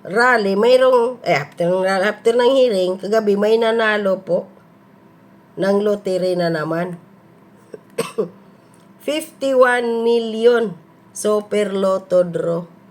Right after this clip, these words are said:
Ang tanong, sino kaya yung nagmamay-ari nito kahapon na nanalo?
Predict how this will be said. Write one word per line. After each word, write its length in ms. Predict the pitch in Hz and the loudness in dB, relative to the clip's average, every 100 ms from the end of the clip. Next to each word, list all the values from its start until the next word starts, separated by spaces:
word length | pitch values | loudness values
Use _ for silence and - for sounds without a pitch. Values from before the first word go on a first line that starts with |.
| _ _ _ _ _ _ _ _ | _ _ _ _ _ _ _ _
Ang 240 | 208 240 | -4 -2
tanong, 400 | 302 285 262 254 208 - _ _ _ _ _ _ _ _ _ - - _ _ _ _ | 0 2 2 2 -2 -10 _ _ _ _ _ _ _ _ _ -20 -20 _ _ _ _
sino 400 | - 262 339 359 | -8 -2 0 0
kaya 400 | 349 294 285 254 | 0 2 4 4
yung 240 | 254 240 233 | 4 4 2
nagmamay-ari 960 | 226 208 208 196 - 202 208 214 131 | 0 -2 0 0 0 0 0 -2 -2
nito 400 | 175 170 160 156 147 | -2 -2 -4 -6 -8
kahapon 560 | 165 175 160 147 160 165 | -8 -6 -6 -6 -4 -2
na 80 | |
nanalo? 640 | 160 156 156 151 147 143 | -2 -4 -6 -6 -8 -10